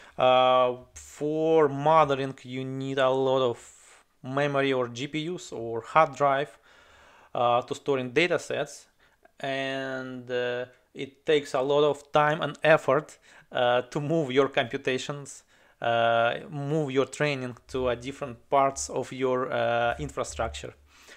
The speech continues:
It might be, like, cloud infrastructure, your local laptop, uh, your internal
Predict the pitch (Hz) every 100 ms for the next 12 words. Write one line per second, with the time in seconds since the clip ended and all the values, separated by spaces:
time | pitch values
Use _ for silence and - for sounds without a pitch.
0 | - - 120 127 117 113 110 160 160 143
1 | 139 123 - 120 117 - 110 107 147 131
2 | 123 117 - 117 117 - - - - -
3 | - 120 113 113 117 120 117 113 113 120
4 | - 147 143 127 127